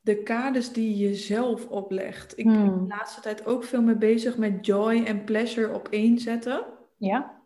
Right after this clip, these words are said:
Speaker 1: En toen ontdekte ik eens een keer in de ochtend dat als ik in bed lig, dat ik dan soms al bezig ben met to-do-lijsten maken, waardoor de hele joy al, voordat ik uit mijn bed stap,
Speaker 2: Ja.
Speaker 1: ehm,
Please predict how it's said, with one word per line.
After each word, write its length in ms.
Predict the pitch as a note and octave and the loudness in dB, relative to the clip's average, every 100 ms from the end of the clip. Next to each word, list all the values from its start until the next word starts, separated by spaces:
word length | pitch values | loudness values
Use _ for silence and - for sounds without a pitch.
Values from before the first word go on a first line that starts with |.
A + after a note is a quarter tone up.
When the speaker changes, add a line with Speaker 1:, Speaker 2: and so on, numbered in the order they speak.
| _ _ _ _ - | _ _ _ _ -6
Speaker 1:
En 120 | A#3+ | -4
toen 180 | B3+ - | -4 -2
ontdekte 540 | A#3 A3 B3 D4 - | 2 4 2 0 -4
ik 100 | C4+ | -4
eens 120 | C4 | -4
een 80 | C4 | -6
keer 260 | A#3 B3+ - | -4 -4 0
in 140 | A3 | 0
de 80 | A3+ | 0
ochtend 360 | - C#4+ - A3 | -4 -8 -4 -4
dat 120 | G#3 | -4
als 180 | A3+ A#3+ | -6 -6
ik 100 | A#3 | -4
in 200 | A3 G3 | -4 -2
bed 220 | A3+ D4 | -2 -2
lig, 360 | A3 G3 D4 - | -2 -2 -4 -6
dat 140 | A3+ | -6
ik 120 | A3+ | -6
dan 220 | A3+ A3 G#3+ | -2 -2 -2
soms 500 | - B3+ C#4 D4 - | -2 -2 -2 -4 -6
al 140 | G#3+ | -2
bezig 360 | G#3+ A#3 B3 A3 | 2 2 0 -2
ben 140 | G#3 | -2
met 200 | G3+ G3+ | -2 -4
to-do-lijsten 920 | G#3 F#3+ - E4 D#4+ G#3+ - G3+ G3+ | -8 -6 0 2 2 0 -2 -6 -6
maken, 300 | F#3+ F#3 G3+ | -4 -4 -4
waardoor 260 | G3+ G#3 A3 | -2 0 0
de 80 | G#3+ | 0
hele 380 | A3+ C#4+ B3+ | 2 2 0
joy 320 | G3+ G#3+ B3 B3+ | 0 0 2 2
al, 280 | A3 A#3 - - | 2 -2 -4 -16
voordat 560 | - - D4+ F#4 G#4 F4 | -20 -2 2 4 2 2
ik 100 | E4+ | 0
uit 140 | C4 | 0
mijn 160 | C4 A#3 | 2 4
bed 220 | G#3+ B3+ | 2 0
stap, 540 | - C4+ C#4 F#4+ - - _ - | -2 0 0 0 -6 -20 _ -4
Speaker 2:
Ja. 180 | G#3 G#3 - _ _ _ _ _ _ _ | -4 -4 -18 _ _ _ _ _ _ _
Speaker 1:
ehm, 380 | A#3 A#3+ B3+ | 4 4 4